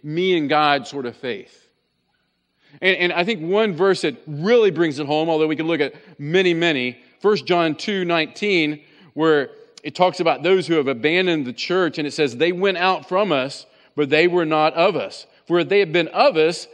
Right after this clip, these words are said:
they would have continued with us. But they went out that it might be plain that they were, they, that they all were not of us." And so they abandoned the church community.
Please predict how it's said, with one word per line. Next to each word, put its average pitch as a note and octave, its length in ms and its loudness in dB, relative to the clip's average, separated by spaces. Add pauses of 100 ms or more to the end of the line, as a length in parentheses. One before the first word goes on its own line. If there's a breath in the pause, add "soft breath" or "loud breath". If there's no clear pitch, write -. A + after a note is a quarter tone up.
(160 loud breath)
they D#3+ 240 2
would A3+ 140 2
have D#3+ 140 -2
continued G#3 680 -4
with A2+ 220 -8
us. G2 320 -18 (320 soft breath)
But C3 120 -8
they E3+ 160 4
went A#3 280 0
out F3+ 380 4
that C#3 120 0
it C3+ 120 -4
might D3+ 340 -2
be D#3 140 -4
plain C3 640 -6
that A#2 340 -8
they B2+ 100 0
were, A#2+ 300 -4 (200 loud breath)
they, B2+ 200 -2
that B2 200 -8
they B2 180 0
all C3+ 400 2
were A2 160 -6
not A2+ 400 -6
of A2+ 180 -6
us." - 440 -18 (1120 soft breath)
And E3+ 160 -2
so F3+ 220 2
they F#3 320 2
abandoned F#3+ 800 0
the D#3 120 -6
church - 360 -4
community. D3+ 600 -6